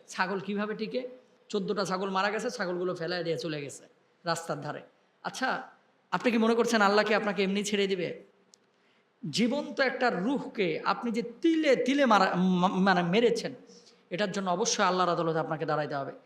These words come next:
এই যে ব্যাপারীরা যারা এই কাজ করে, লকারগুলো যে বানানো হয়েছে কি ছাগল বহন করার জন্য? তাহলে এখানে ছাগল ঢুকাচ্ছেন কেন? আপনি দায়িত্বের অবহেলা করছেন। এবং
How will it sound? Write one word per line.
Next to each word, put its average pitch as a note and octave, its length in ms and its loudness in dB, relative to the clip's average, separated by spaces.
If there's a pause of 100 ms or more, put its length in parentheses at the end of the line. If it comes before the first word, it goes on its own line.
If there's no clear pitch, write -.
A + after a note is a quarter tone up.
(300)
এই A3+ 120 2
যে C4+ 100 -2
ব্যাপারীরা A3+ 500 0
যারা G#3 160 0
এই G3+ 80 0
কাজ G3 240 -2
করে, D#3+ 180 -6
লকারগুলো A#3+ 560 0
যে A#3 100 0
বানানো A#3 280 0
হয়েছে G#3+ 240 -2
কি G3+ 100 -4
ছাগল G3 300 -2
বহন G#3+ 220 -2
করার G#3+ 200 -6
জন্য? F3+ 300 -12 (920)
তাহলে G#3 160 -2
এখানে G3+ 180 -6
ছাগল F#3+ 260 -4
ঢুকাচ্ছেন F3+ 340 -6
কেন? D3 160 -12 (720)
আপনি F3+ 200 -6
দায়িত্বের A3 360 2
অবহেলা A#3 320 4
করছেন। G#3+ 280 -2
এবং G3+ 140 -2